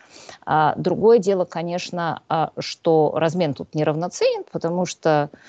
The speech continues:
там «Шахед» стоит двадцать тысяч долларов, ракета П В О может, э, ну, стоить несколько сотен тысяч.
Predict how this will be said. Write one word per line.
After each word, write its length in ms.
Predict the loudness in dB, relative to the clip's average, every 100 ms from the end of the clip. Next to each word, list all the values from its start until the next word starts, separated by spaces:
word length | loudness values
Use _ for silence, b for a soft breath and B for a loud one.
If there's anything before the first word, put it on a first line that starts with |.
| B B
там 180 | -10 -8
«Шахед» 380 | -4 -2 -2 -6
стоит 280 | -4 -4 -2
двадцать 340 | -2 -2 -4
тысяч 220 | -6 -4
долларов, 560 | 0 0 0 -4 -8 -6
ракета 640 | -4 -4 -6 -8 -8 -8
П 160 | -4 -2
В 100 | 0
О 160 | 0
может, 420 | 0 -4 -8 -12 -14 -10
э, 220 | -8 -8 -14 -20
ну, 200 | -16 -14
стоить 500 | -16 -10 -8 -8 -10
несколько 460 | -6 -6 -6 -6 -4
сотен 400 | 0 0 0 0
тысяч. 420 | 0 0 -4 -6